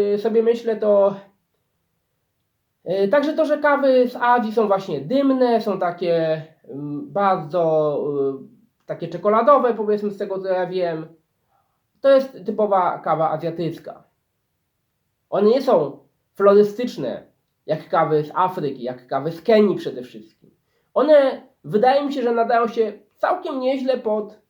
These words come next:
e, kawiarkę, prawda? Całkiem nieźle nadają się pod, e, różnego rodzaju rzeczy, e, typu właśnie ekspres ciśniowy, pod espresso. Całkiem dobrze by pasowały. Podobnie jak zresztą kawy z Ameryki Południowej.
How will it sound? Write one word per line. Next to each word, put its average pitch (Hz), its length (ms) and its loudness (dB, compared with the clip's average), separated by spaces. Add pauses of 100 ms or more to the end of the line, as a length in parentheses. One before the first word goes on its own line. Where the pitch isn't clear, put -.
(1040)
e, 151 400 -4
kawiarkę, 214 680 2
prawda? 139 420 -6
Całkiem 233 360 0
nieźle 233 240 -2
nadają 226 320 2
się 214 140 -2
pod, 208 320 -2
e, 170 40 -6 (640)
różnego 214 440 2
rodzaju 208 460 2
rzeczy, 202 680 -2 (160)
e, 151 1300 -8
typu 196 280 -2
właśnie 185 420 -2
ekspres 190 380 -6
ciśniowy, 160 560 -4
pod 143 120 -12
espresso. 202 800 2
Całkiem 208 340 0
dobrze 220 220 0
by 202 140 -2
pasowały. 196 840 -4
Podobnie 320 380 2
jak 262 160 0
zresztą 254 300 -4
kawy 180 380 -2
z 175 60 -16
Ameryki 147 460 -6
Południowej. 185 720 2